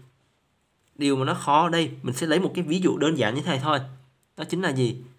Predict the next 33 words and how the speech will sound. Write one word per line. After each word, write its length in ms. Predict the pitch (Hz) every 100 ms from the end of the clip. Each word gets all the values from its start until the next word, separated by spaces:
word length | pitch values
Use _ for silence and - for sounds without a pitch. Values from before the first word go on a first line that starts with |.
| -
Nếu 100 | 165
như 120 | 185
logarit 480 | 165 165 160 196 185
mình 140 | 131
lấy 160 | 127 180
một 120 | 180
cái 80 | 170
ví 120 | 160
dụ 180 | 180 117
là 100 | 123
L 100 | 123
N 160 | 120 123
X, 240 | 135 190 - - _ _ _ _ _ _ _ -
bên 160 | 139 147
đa 120 | 147
thức 220 | 214 -
mình 120 | 139
sẽ 120 | 131
lấy 120 | 151 165
là 180 | 160
x. 40 | 202 - - _ -
Thì 100 | 135
bạn 160 | 131
lưu 120 | 151
ý 60 | 170
cho 60 | 185
mình, 280 | 160 127 - -
bên 100 | -
đạo 160 | 151 -
hàm 260 | 135 131 131
thì 80 | 143 -
chúng 120 |
ta 100 | 175